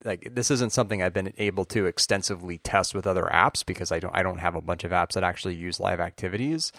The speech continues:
But the thing with Carrot Weathers is that if you don't open the app after what seems like not all that long of a time, like, maybe half an hour or something, it, it, it just sort of, like, closes the live activity and, and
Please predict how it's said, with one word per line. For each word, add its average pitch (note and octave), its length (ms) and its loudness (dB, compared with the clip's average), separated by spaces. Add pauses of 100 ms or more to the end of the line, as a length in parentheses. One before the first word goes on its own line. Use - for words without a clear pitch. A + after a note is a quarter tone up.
(500)
But A#2+ 120 2
the A2 60 2
thing F#3+ 220 2
with - 140 0
Carrot E3+ 340 4
Weathers F#2+ 400 2
is F2 140 -4
that F2+ 400 4 (560)
if - 180 -6
you A#2 60 0
don't D3 260 4 (160)
open A#2 560 2 (440)
the G#2+ 200 2
app F2 420 6
after F2+ 920 2 (460)
what B2 220 0
seems F#4 380 2
like A#2+ 160 6
not A2 320 4
all A2 220 6
that F#2+ 260 6
long G2+ 220 4
of F2 100 -4
a F2 60 -8
time, G#2 400 4
like, D#2 180 -4
maybe F#2+ 360 -2
half - 280 4
an G2 80 2
hour A2+ 480 2
or C3 60 2
something, C#3+ 640 -2 (640)
it, A#2+ 220 4 (220)
it, A#2+ 240 -4
it A#2+ 160 2
just C#3 200 6
sort C3 180 6
of, F#2+ 80 4
like, F#2 220 4
closes G#2+ 540 4
the G2+ 100 4
live F#2 260 6
activity F#2+ 600 2
and, F2 180 -4
and F2 340 -2